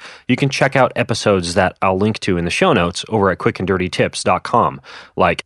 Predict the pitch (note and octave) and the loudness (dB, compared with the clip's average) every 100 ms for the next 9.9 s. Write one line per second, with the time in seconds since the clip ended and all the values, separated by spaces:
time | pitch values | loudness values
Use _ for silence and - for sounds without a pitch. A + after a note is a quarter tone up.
0 | _ - G2+ F#2 D#2+ F2+ F#2 - - F2+ | _ 0 0 0 0 -2 -2 -2 -2 0
1 | F#2+ F#2+ F2+ - - E2 - B2 F2 F#2+ | 0 0 -2 -2 -2 0 2 2 2 0
2 | _ - F#2+ F#2 G2+ G2+ E2 F2+ F2 - | _ -4 -2 0 0 0 -2 -2 -4 0
3 | F3+ - G#2+ D#2 E2+ - D#2 E2 G2 F#2 | 0 2 2 2 0 -2 -6 -6 -4 -2
4 | F2+ D#2 D#2+ - F2+ - E2+ F2+ - - | -2 -2 -4 -2 -2 0 0 0 -2 -2
5 | C3 G#2 F2+ - - E2+ F2 F#2+ B2 D3+ | 0 0 -2 -8 -6 0 0 4 4 4
6 | - F2 F2 D2+ D#2 - - D2 - D2+ | 4 0 0 0 -4 -2 -2 -2 -2 -6
7 | - - F#2+ F2+ - G#2 F2 - E2+ - | -8 -6 -4 -4 -6 -4 -4 -4 -6 -6
8 | G2+ C#3 F#2+ - - _ _ _ _ _ | -2 0 0 -4 -10 _ _ _ _ _
9 | - B2+ A2+ E3+ - D#3+ D3+ B2+ | 0 2 4 4 2 2 2 2